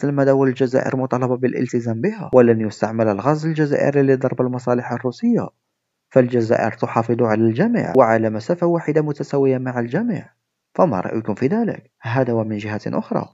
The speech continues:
أخبار اليوم. محللون وصحف أجنبية يكشفون إن كانت الجزائر ستلبي طلب بوتين أم العكس، وكيف تتجاوزها بذكاء؟ بداية،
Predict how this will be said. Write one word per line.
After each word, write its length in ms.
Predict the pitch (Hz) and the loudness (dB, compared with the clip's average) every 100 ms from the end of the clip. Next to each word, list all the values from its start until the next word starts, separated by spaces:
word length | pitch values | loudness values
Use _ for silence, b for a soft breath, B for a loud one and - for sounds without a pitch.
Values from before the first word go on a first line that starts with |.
| - | -10
أخبار 460 | - 120 104 107 | -6 -2 -2 0
اليوم. 520 | 170 233 190 104 92 - _ _ _ _ | 0 0 0 -2 -8 -16 _ _ _ _
محللون 580 | 123 117 107 92 117 175 | -2 -2 -2 -2 0 2
وصحف 440 | 170 160 156 156 - | 2 -2 -4 -6 -4
أجنبية 460 | 147 143 135 139 | -4 -2 -2 -2
يكشفون 520 | 135 131 - - 139 | -2 -4 -6 -4 -2
إن 160 | - 135 | -2 -4
كانت 320 | 135 131 127 | -4 -4 -4
الجزائر 460 | 131 127 127 - 127 | -4 -2 -2 -2 -4
ستلبي 560 | - 135 131 123 120 | -8 -6 -2 -2 -2
طلب 260 | 120 117 113 - | -4 -4 -6 -6
بوتين 320 | 208 - - - | -8 -8 -8 -2
أم 140 | 120 | -2
العكس، 360 | 101 107 170 - | -2 -2 -4 -2
وكيف 300 | 165 156 151 | -2 -2 -4
تتجاوزها 840 | 147 143 143 143 139 131 131 120 | -4 -4 -2 -2 -2 -2 -4 -4
بذكاء؟ 500 | 120 127 190 226 - - _ _ _ _ _ 107 | -2 0 -2 -4 -10 -14 _ _ _ _ _ -4
بداية، 400 | 107 98 90 | -2 0 -2